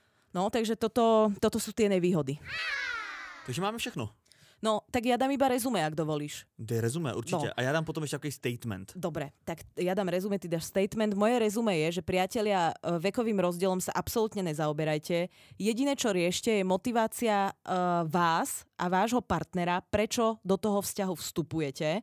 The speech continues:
Speaker 1: Tým by som chcela, aby sme sa teda zaoberali, e, ako všetci ľudia, ktorí vstupujú do vzťahu, ale v týchto, e, partnerstvách, kde je väčší vekový rozdiel, e, to môže byť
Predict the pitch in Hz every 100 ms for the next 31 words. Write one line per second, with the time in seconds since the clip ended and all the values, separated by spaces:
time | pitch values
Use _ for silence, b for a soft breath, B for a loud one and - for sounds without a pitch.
0 | B B B B 226 226 240 202 - 190
1 | 185 185 180 190 175 170 170 165 170 165
2 | 160 151 151 160 151 147 143 143 143 151
3 | - 214 220 175 170 - 170 165 180 165
4 | 175 175 - 196 - 185 180 - 220 -
5 | 214 185 B B B B - 175 170 165
6 | 156 160 117 120 - 123 - - 160 -
7 | 208 196 - 196 190 185 165 175 - 170
8 | 175 196 185 170 165 185 180 175 B B
9 | B - 180 175 214 220 226 208